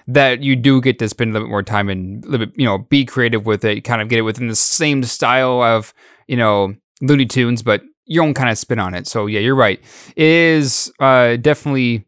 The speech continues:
a little bit more creative, a bit more creativity in this movie, um, when it comes to, you know, its two D work, uh, and its characters there, where you're not, you know, not really dealing with a pre-made template already. You can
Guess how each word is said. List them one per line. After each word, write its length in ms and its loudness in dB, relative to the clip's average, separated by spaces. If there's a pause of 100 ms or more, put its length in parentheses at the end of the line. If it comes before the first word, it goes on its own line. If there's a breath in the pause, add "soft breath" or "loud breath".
(100)
a 40 -10
little 100 4
bit 100 -2
more 140 0
creative, 380 0 (380)
a 40 0
bit 100 2
more 120 2
creativity 600 0
in 80 -2
this 200 -6
movie, 340 -4 (340 soft breath)
um, 480 0
when 140 2
it 100 0
comes 340 -2
to, 300 -4 (200)
you 100 -4
know, 180 -2 (200)
its 180 -2
two 240 2
D 160 4
work, 420 -6 (480)
uh, 300 0
and 140 -2
its 140 -8
characters 360 -2
there, 220 2
where 160 -4
you're 80 -2
not, 200 -4 (160)
you 140 0
know, 80 2
not 380 -2
really 200 4
dealing 460 2
with 420 0 (400)
a 80 2
pre-made 520 2
template 340 -4
already. 500 -2
You 160 -8
can 360 -8